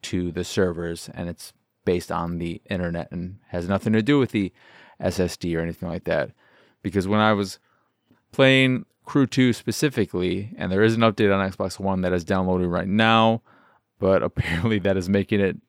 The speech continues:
so, n-, not, maybe not everyone, but certain Xbox players are unable to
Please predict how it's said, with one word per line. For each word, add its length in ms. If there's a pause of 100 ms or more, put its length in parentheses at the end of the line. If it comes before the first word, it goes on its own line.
(160)
so, 680 (460)
n-, 220
not, 200
maybe 280
not 180
everyone, 540 (180)
but 160
certain 320
Xbox 420
players 540 (240)
are 180
unable 440
to 560